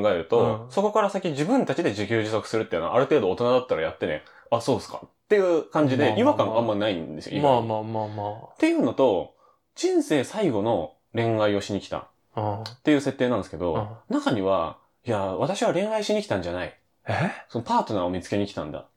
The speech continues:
Speaker 1: ていう、
Speaker 2: あー。
Speaker 1: そのチュンチュンする相手じゃなくて、
Speaker 2: <laughs>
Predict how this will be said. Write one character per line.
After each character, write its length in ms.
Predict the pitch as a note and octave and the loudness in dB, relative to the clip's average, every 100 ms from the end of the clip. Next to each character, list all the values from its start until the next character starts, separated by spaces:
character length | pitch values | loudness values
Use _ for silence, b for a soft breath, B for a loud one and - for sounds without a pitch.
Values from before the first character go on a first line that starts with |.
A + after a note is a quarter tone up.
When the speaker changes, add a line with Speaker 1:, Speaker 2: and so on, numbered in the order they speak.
| - | -4
Speaker 1:
て 60 | |
い 40 | E3 | 2
う、 20 | |
Speaker 2:
あ 640 | E3 D3+ B2+ A2+ A2+ G#2+ | 4 4 4 0 -2 -2
ー。 20 | G#2+ | -2
Speaker 1:
そ 60 | |
の 60 | - | 0
チ 120 | - | 2
ュ 80 | C#4+ | 2
ン 40 | C4+ | 2
チ 80 | |
ュ 60 | A2 | -2
ン 20 | |
す 120 | F#2+ | -2
る 80 | G2 | -2
相 160 | F#2+ G#2+ | 0 0
手 100 | A#2 | 0
じ 60 | |
ゃ 40 | F#2+ | -2
な 100 | G2+ | -4
く 80 | - | -6
て、 300 | F#2 F2 D2 | -2 -2 -2
Speaker 2:
<laughs> 80 | - | -6